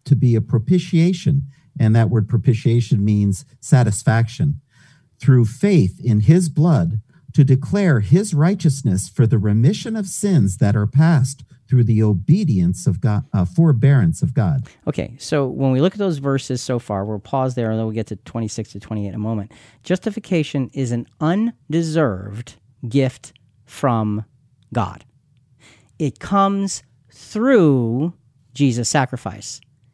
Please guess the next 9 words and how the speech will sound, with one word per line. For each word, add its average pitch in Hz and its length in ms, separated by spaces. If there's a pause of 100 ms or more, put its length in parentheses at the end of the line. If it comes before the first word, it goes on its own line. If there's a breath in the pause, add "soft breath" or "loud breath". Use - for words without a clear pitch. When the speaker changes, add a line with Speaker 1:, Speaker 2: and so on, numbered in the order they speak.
(120)
Speaker 2:
It's 139 180
a 120 40
gift 143 480 (120)
from 277 400
God 120 400 (300)
that 143 220
comes 135 600 (260)
through 143 520
Jesus. 123 640